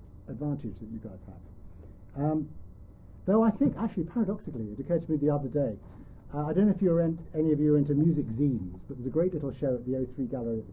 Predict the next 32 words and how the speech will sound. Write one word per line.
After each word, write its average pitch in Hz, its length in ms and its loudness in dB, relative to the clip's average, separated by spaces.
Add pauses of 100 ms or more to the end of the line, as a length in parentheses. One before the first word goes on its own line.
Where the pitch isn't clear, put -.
Castle 127 240 -6
site - 200 -12 (520)
of 120 100 -4
all 170 80 2
these 160 180 0
self-published 151 640 -2
little 127 300 -4 (120)
C 147 120 -2
Ds 123 480 -2
and, 123 280 -4
and, 123 320 -4
uh, 127 120 -4 (460)
retro 131 420 -6
cassettes - 540 -8
and 101 120 -10
things, - 240 -12 (360)
where 139 140 -2
people 156 380 0
are 135 200 0 (160)
producing 151 360 -2
beautifully 226 500 2
packaged 123 440 -10
objects. 143 520 -6 (440)
And 165 80 -2
it 165 100 0
occurred 240 280 6
to 208 60 -2
me 190 140 4
that 147 200 0
actually, 165 380 -2
as 190 200 0
books - 500 2